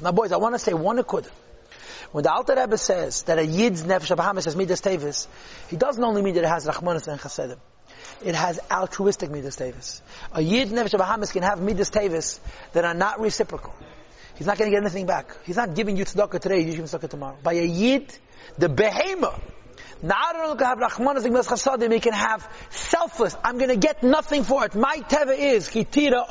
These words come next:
Adam, Kisisa." Someone is naked, you clothe him.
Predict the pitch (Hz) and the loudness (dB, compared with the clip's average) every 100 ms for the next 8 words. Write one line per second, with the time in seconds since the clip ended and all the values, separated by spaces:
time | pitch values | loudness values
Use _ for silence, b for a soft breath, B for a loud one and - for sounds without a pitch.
0 | 262 262 233 220 214 - 196 160 - B | 0 2 2 0 0 -2 -4 -4 -6 B
1 | B - 254 247 202 185 240 202 180 - | B 0 2 2 0 2 2 2 0 0
2 | 185 151 143 | 0 0 -4